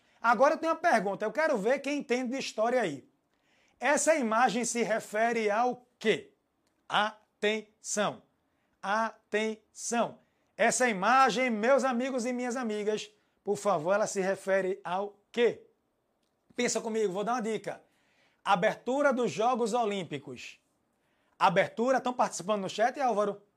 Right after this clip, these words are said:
Tá forte? Muito forte. Abertura dos Jogos Olímpicos, mil novecentos e trinta e seis. Alguém acertou? Alguém colocou?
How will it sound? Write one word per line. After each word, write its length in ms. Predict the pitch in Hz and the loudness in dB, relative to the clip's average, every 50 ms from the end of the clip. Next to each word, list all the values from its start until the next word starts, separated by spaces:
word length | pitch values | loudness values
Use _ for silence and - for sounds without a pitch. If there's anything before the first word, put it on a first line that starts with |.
| _ _ _ _ _ _ _ _ | _ _ _ _ _ _ _ _
Tá 120 | - 196 | -4 -4
forte? 520 | - - 185 202 220 220 269 294 277 285 - _ _ _ _ _ _ | -2 0 2 2 2 2 0 -2 -4 -4 -6 _ _ _ _ _ _
Muito 260 | - 190 233 226 - | -6 -4 -4 -4 -6
forte. 580 | - - 185 202 214 196 - - 247 262 247 - _ _ _ _ _ _ _ - | -4 0 2 2 2 2 0 -4 -4 -4 -6 -8 _ _ _ _ _ _ _ -2
Abertura 800 | - 202 190 175 - 185 - - - - 254 262 294 302 294 277 | 0 0 2 4 4 2 2 0 -6 -4 -2 0 2 4 4 4
dos 180 | 226 269 240 151 | 4 2 -2 0
Jogos 360 | 185 233 254 254 254 226 190 | 0 0 0 0 0 0 0
Olímpicos, 840 | 254 240 220 220 233 233 - - 220 214 - 233 226 - - - _ _ _ _ _ _ _ _ - | 0 0 0 -2 -4 -4 -4 -6 -8 -6 -4 -4 -4 -4 -6 -12 _ _ _ _ _ _ _ _ -14
mil 340 | 185 180 208 247 269 285 269 | -8 -6 -4 -2 0 0 0
novecentos 800 | 240 247 254 233 214 226 220 - - 226 247 240 - 226 202 196 | 0 0 0 -2 -2 -4 -6 -6 -6 -6 -6 -4 -4 -4 -2 -2
e 60 | 226 | -4
trinta 360 | 220 - 220 226 233 - 233 | -6 -6 -6 -6 -2 0 0
e 60 | 214 | 0
seis. 300 | 208 - - 196 202 - | 0 0 -2 -2 -2 0
Alguém 200 | 247 254 240 294 | -2 -2 -4 -4
acertou? 540 | 269 - - 208 - - 220 240 - - - _ _ _ _ _ _ _ _ _ _ _ _ | -4 -4 -4 -6 -6 -4 -2 -2 -2 -4 -8 _ _ _ _ _ _ _ _ _ _ _ _
Alguém 280 | - 170 185 202 220 | -2 -2 0 0 -2
colocou? 600 | - 220 220 202 190 175 - 196 226 277 - - | -2 -2 0 0 -2 -2 -2 0 0 0 -2 -4